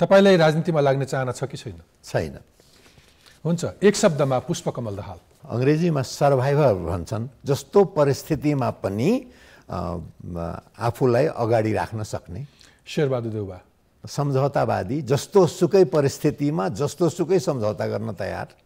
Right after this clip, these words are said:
Speaker 1: जनताका लागि कि आफ्ना लागि?
Speaker 2: आफ्ना लागि, of course।
Speaker 1: केपी शर्मा ओली।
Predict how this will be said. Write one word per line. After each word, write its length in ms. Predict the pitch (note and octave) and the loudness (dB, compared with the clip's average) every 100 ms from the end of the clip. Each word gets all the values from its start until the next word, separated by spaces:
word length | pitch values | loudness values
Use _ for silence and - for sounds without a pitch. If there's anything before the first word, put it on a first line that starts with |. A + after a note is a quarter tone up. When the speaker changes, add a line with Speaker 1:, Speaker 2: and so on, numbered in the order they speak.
| _ _ _ _ _ _ _ - | _ _ _ _ _ _ _ -8
Speaker 1:
जनताका 340 | C3+ C3 B2+ | -4 -2 -2
लागि 220 | B2+ C3+ D#3+ | 0 0 0
कि 80 | |
आफ्ना 200 | A3 C#3+ | 0 0
लागि? 200 | A2+ G2+ F2 _ - _ _ _ - | -2 -6 -10 _ -20 _ _ _ -4
Speaker 2:
आफ्ना 240 | F3+ E3 | -2 -2
लागि, 300 | D2 B1 C#2+ | -4 -6 -10
of 80 | F3 | -10
course। 320 | F3 - - | -12 -16 -6
Speaker 1:
केपी 180 | G3+ G3+ | -2 0
शर्मा 240 | F#3+ F#3+ E3+ | 2 4 4
ओली। 260 | C#3 G2+ | 2 0